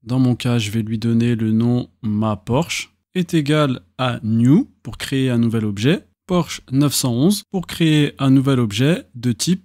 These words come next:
Porsche neuf cent onze. C'est-à-dire que là, tu as créé une nouvelle Porsche neuf cent onze qui s'appelle ma Porsche. Ensuite, tu vas écrire un autre commentaire,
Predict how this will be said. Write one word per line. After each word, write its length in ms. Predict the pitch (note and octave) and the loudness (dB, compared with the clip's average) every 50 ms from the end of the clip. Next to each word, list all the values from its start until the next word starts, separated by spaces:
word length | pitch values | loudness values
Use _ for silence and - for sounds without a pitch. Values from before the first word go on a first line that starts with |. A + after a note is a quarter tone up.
| _ _ | _ _
Porsche 300 | E3+ F#3 F3 - - D#3 | -2 -2 -2 0 0 0
neuf 120 | D#3 C#3+ | 0 0
cent 180 | - - E3 D3 | 0 0 2 2
onze. 240 | C#3 B2 A2 - - _ | 2 2 0 -4 -8 _
C'est-à-dire 520 | - - C3 - - A#2 A2 C3 C#3 - | -12 -10 -8 -6 -6 -6 -4 -4 -4 -6
que 120 | - - B2+ | -4 -6 -4
là, 360 | A#2 A2+ B2 C3+ C#3+ - - | -2 0 0 0 0 -2 -6
tu 160 | - - - C#3 | -10 -8 -6 -6
as 100 | B2+ - | -6 -8
créé 500 | - - - A#2+ B2 C#3+ F3 - - _ _ | -8 -6 -4 0 0 0 0 -2 -6 _ _
une 220 | B2 A2+ A2 A2 | -2 -2 0 2
nouvelle 480 | A2+ C3 B2+ A2+ B2 B2+ C#3 D#3 F3 - - _ _ _ _ | 2 2 2 2 2 2 2 2 0 -2 -8 _ _ _ _
Porsche 340 | - C3+ C#3 C3+ - - - _ - | -6 -4 -4 -4 -6 -12 -16 _ -4
neuf 180 | B2 C#3 C#3 | -4 -2 -2
cent 180 | - - C#3+ C3 | 0 0 0 2
onze 200 | A#2+ A2+ G2+ - - - _ | 2 0 -2 -4 -10 -16 _
qui 100 | - A#2+ | -10 -8
s'appelle 520 | - - G#2+ G2 - A#2+ B2 C3+ D3 - - _ _ _ | -8 -6 -8 -8 -4 -2 0 0 0 -2 -6 _ _ _
ma 200 | A#2+ B2 D3 C#3+ | 0 0 0 2
Porsche. 460 | - C3 A2+ - - - - - - _ _ _ - | 0 -2 -2 -2 -6 -12 -14 -14 -18 _ _ _ -10
Ensuite, 300 | C3 A#2+ - D3 C3+ - | -8 -6 -6 -6 -6 -6
tu 140 | - - | -8 -6
vas 120 | A2+ B2+ B2 | -4 -4 -4
écrire 440 | A#2+ - - - C3+ C3 A#2+ - - _ | -4 -6 -6 -4 -2 -2 -2 -4 -8 _
un 180 | - A#2 A2+ A2+ | -6 -4 -4 -4
autre 240 | B2 A#2+ - - A2 | -4 -6 -8 -12 -10
commentaire, 800 | - A2+ A2 G#2+ A2 G#2+ - B2+ C3+ C3+ C#3 D3 C#3+ - - | -8 -6 -6 -6 -6 -6 -4 -2 0 0 0 -2 -2 -6 -14